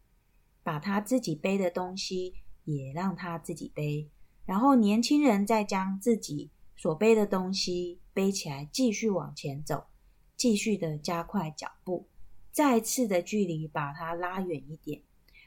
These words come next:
其实就是一直不断的先放下来，然后再赶快，赶快往前，然后再放下来，再回去帮老人家背东西，哦，就是一个一直在帮忙的意思。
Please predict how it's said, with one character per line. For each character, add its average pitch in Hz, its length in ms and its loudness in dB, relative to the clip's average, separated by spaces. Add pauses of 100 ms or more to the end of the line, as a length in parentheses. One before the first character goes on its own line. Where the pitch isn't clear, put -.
(120)
其 208 160 0
实 190 260 -2
就 202 160 2
是 202 140 -2
一 196 160 0
直 170 120 -8
不 156 160 -6
断 170 300 -2
的 151 280 -4 (220)
先 233 240 6
放 247 200 8
下 233 180 6
来， 175 460 2
然 170 100 0
后 196 80 2
再 226 140 4
赶 151 160 -4
快， 220 100 2
赶 147 160 -6
快 214 100 4
往 156 280 0
前， 143 440 -2 (300)
然 175 100 0
后 190 80 4
再 247 120 8
放 247 200 4
下 226 180 4
来， 185 60 0
再 247 140 4
回 190 160 6
去 220 140 4
帮 214 180 2
老 160 140 0
人 151 100 -2
家 190 160 0
背 196 180 2
东 196 220 2
西， 190 320 -4 (300)
哦， 151 160 0
就 170 160 4
是 196 120 -2
一 151 140 0
个 147 340 -2 (220)
一 208 100 0
直 170 180 -4
在 185 300 0
帮 180 240 -2
忙 143 240 -4
的 135 300 -8
意 175 160 -4
思。 156 320 -6